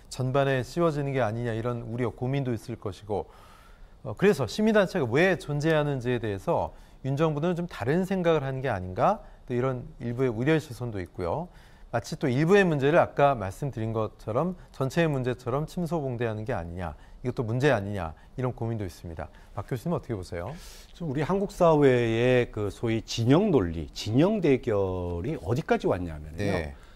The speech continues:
Speaker 2: 어, 국민들 다 기억하시겠지만 서초동 광화문 집회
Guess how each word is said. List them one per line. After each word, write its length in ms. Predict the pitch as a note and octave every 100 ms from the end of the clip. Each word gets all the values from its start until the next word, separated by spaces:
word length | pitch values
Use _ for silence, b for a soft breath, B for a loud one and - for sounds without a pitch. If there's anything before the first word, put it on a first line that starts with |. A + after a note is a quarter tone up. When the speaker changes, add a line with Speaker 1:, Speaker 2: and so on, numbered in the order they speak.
| b -
Speaker 2:
어, 160 | A#2+ -
국민들 300 | C#3 D3 C#3
다 120 | C3+
기억하시겠지만 1000 | A#2+ A2+ C3 B2 A2+ - G#2 A2+ C3 D3 B B
서초동 760 | - A3 G#3+ G#3+ F#3 F3 F3 E3
광화문 500 | - A2+ C3+ C3+ B2+
집회 300 | - -